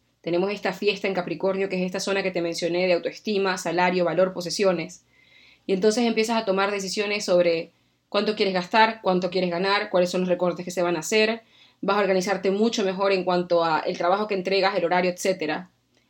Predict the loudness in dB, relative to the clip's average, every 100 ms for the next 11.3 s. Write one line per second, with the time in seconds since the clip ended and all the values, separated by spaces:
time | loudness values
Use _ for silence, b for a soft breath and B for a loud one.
0 | 0 2 2 2 2 2 0 -2 0 0
1 | 2 4 4 4 0 -2 -2 -2 -2 -4
2 | -4 -8 -6 -6 -6 -10 _ b b 0
3 | 4 4 2 0 0 0 0 2 0 0
4 | 0 -2 -4 -2 -2 0 -2 -8 _ _
5 | _ _ -2 0 0 0 0 0 2 2
6 | 4 4 4 2 -2 0 0 0 0 -2
7 | -2 -2 -2 -2 -2 -2 -2 -4 -8 -6
8 | -4 -2 -2 -4 -2 -2 0 2 0 0
9 | -2 0 0 2 2 2 0 -4 -6 0
10 | 0 2 -2 -2 -4 -4 -4 -4 -2 -2
11 | -4 -4 -8